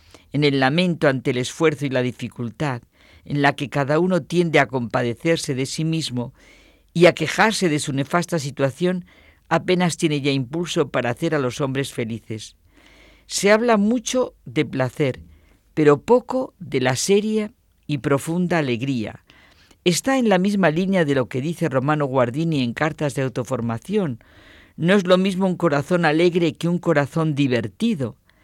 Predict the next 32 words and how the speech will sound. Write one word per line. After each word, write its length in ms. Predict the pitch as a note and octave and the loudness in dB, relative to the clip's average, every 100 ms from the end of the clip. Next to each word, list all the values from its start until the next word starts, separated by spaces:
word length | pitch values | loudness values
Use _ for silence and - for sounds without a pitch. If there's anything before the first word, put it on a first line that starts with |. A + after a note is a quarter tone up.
| _ _ - _ _ | _ _ -20 _ _
La 160 | C#3+ D3 | 4 6
alegría 760 | C#3+ C#3 F#3 A3+ C#3 B2+ F3 _ _ _ _ - | 6 2 2 2 2 0 -4 _ _ _ _ -2
tiene 240 | G3 G#3 | 2 4
mucha 360 | F#3 A#3+ - C4+ | 6 4 2 0
relación 580 | A3 F3+ D3 F#3 G#3+ G3+ | 2 0 0 2 2 2
con 220 | E3 C#3+ | 2 2
la 60 | C#3 | 2
experiencia 640 | - C3 C3+ E3 D3+ D#3+ | -2 -2 0 0 0 0
de 100 | C3+ | 0
gratitud, 640 | B2+ C3 - A2+ - D#3+ C#3+ _ | 0 -2 -2 -6 -6 -8 -8 _
de 120 | - | 0
agradecimiento. 1080 | C#3 B2+ A#2+ A#2+ - A#2 D3+ D#3 B2 A#2 A2 _ _ - - _ _ | 2 2 0 -2 -4 -2 0 -2 -4 -8 -12 _ _ -20 -20 _ _
No 120 | F3+ A#3 | 4 4
es 140 | A3+ | 4
posible 680 | - F#3 - A3 G#3 F#3+ C3 | 2 0 0 -2 0 2 2
la 200 | G#2 B2+ | 2 2
alegría 580 | B2+ B2+ B2 F3 F#3 D3+ | 4 2 0 0 2 2
sin 240 | - C#3 | 0 -4
sentir 420 | B2 B2+ A2 C#3+ C3+ | -2 -2 -2 -2 -2
el 200 | A2+ F#2+ | -2 -6
tú. 300 | C3 A2+ - _ _ _ _ _ _ - | -8 -8 -10 _ _ _ _ _ _ -2
Y 120 | F3+ | 0
si 200 | - D#3 | 0 2
la 100 | C#3+ | 2
alegría 400 | C3 B2+ G#3 C4 | 2 0 0 0
es 160 | G3+ | 0
vista 380 | F3+ F#3+ - E3 | -2 -4 -2 -2
solo 460 | - F3 E3+ D3 B2 | 0 2 4 2 0
como 260 | - C3 | -2 -2
exigencia 600 | C3+ - A#2 D3+ E3 E3 | -2 -4 -4 -4 -2 0
de 120 | C#3 C#3 | 0 -2
felicidad, 640 | C3 A#2 A2 A#2 C3+ E3+ | -4 -6 -6 -2 0 -2